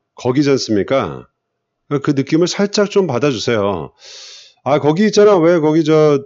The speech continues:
어, 공원에 하나 있더라고." 뭐, 이런 느낌으로 살짝, 예, 가져주세요. 네, there is.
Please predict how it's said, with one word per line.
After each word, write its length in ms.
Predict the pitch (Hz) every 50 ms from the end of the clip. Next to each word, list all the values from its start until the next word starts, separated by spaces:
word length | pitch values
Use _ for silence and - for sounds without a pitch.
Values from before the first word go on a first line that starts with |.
| - - 104
어, 440 | 117 117 117 117 113 107 104 95 85
공원에 260 | - 127 143 165 170
하나 140 | 165 160 147
있더라고." 960 | 131 107 - _ _ - - 117 110 101 92 95 95 101 120 131 110 87 78
뭐, 160 | 87 120 165
이런 240 | 196 226 254 269 269
느낌으로 880 | 254 214 - - 165 151 143 135 123 113 104 95 90 87 90 90 87 80
살짝, 600 | - 165 170 165 - 120 104 104 135 175 175 - 120
예, 300 | 110 117 101 80 69 65 _ _ _ _ _ _ _ _ _ _ _ _ _ _ _ _ _ _ _ _ _ _ _ _ _ _ _ _ _ _ _ _ -
가져주세요. 680 | - 117 107 113 107 - 87 - - 82 71 64 64 - -
네, 220 | 85 80 73 67 64 _ _ _ -
there 320 | 117 113 117 110 95 90
is. 320 | 82 71 64 - - -